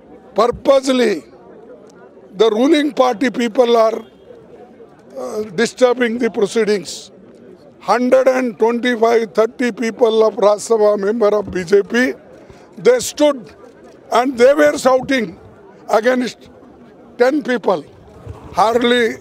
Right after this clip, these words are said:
yesterday we were hardly ten people, and we were demanding the, uh, discussion and also explanation. But instead of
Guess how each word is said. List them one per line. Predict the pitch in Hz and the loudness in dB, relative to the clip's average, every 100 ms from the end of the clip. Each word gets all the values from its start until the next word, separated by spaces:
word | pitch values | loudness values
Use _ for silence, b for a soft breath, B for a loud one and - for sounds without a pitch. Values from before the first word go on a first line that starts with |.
| - | -4
yesterday | 190 202 - 240 240 226 | -2 0 0 2 2 2
we | 220 220 226 | 2 2 2
were | 220 226 | 2 2
hardly | 170 208 214 220 | 0 0 2 0
ten | 202 214 202 | 0 0 0
people, | 190 185 208 185 233 - - - B B B B | -2 -4 -2 -4 -4 -16 -20 -20 B B B B
and | 202 233 208 | -2 0 0
we | 233 | 2
were | 233 247 | 4 2
demanding | 240 208 214 233 240 233 233 214 - - - - - - _ - | 2 0 2 0 0 -2 -2 -10 -16 -20 -20 -20 -20 -20 _ -18
the, | 254 190 202 202 196 185 196 214 220 208 202 180 | -4 2 4 4 2 -2 -8 -20 -18 -12 -6 -2
uh, | 170 165 165 185 - 185 - _ - | 0 0 -2 -6 -14 -20 -20 _ -4
discussion | 175 208 262 226 226 180 240 - B B B | -2 0 0 0 2 0 -4 -12 B B B
and | - 226 202 | 0 2 2
also | 220 233 240 226 | 2 0 2 2
explanation. | 208 - 247 226 233 196 190 170 - B B B - | 2 -2 0 2 2 0 -2 -2 -10 B B B -4
But | 160 226 196 - - - - - | 0 0 -4 -20 -20 -20 -20 -8
instead | 190 214 - 247 233 | -6 -6 0 0 2
of | 240 | 2